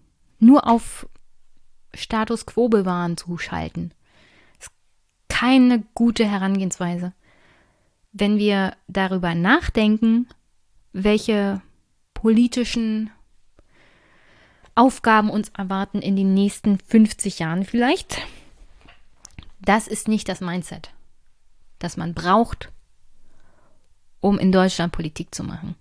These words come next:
und vielleicht den Staat auch wieder stabil zu gestalten. Insofern, ja, ein Aufruf an alle,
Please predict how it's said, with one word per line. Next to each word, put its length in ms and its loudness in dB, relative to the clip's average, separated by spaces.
und 360 0
vielleicht 400 -2
den 140 0
Staat 400 -2
auch 140 -8
wieder 300 -4
stabil 560 4
zu 160 -4
gestalten. 760 -4
Insofern, 640 0
ja, 80 -14
ein 180 2
Aufruf 400 0
an 120 -6
alle, 320 -4